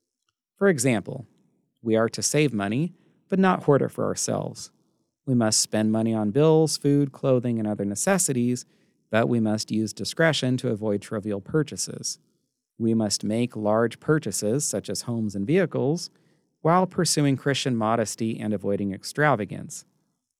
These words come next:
We're commanded to give, but not at every opportunity that presents itself. We need wisdom to know when and how to spend, give, and save. Solomon was the richest man ever to live. First Kings ten twenty-one says,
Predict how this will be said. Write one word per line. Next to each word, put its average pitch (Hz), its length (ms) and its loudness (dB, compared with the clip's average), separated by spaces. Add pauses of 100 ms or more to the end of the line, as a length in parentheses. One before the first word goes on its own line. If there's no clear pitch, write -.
We're 107 140 -2
commanded 98 440 -4
to 95 100 -8
give, 160 460 4
but 123 120 -2
not 107 200 0
at 110 80 -2
every 107 260 -2
opportunity 151 600 -2
that 147 160 -2
presents 131 400 -2
itself. - 460 -8 (600)
We 175 120 2
need 139 260 4
wisdom 120 640 0
to - 120 -6
know 135 260 0
when 113 380 -2
and 107 300 -4
how 110 280 -4
to 101 180 -10
spend, 101 640 -4
give, 95 400 -6
and 90 320 -8
save. 101 520 -4 (920)
Solomon 175 540 6
was 110 160 2
the 113 80 0
richest 143 400 0
man 110 420 0
ever 123 220 2
to 120 80 0
live. 107 360 -6 (580)
First 170 340 2
Kings 135 260 0
ten 120 240 -2
twenty-one 123 500 0
says, 98 420 -4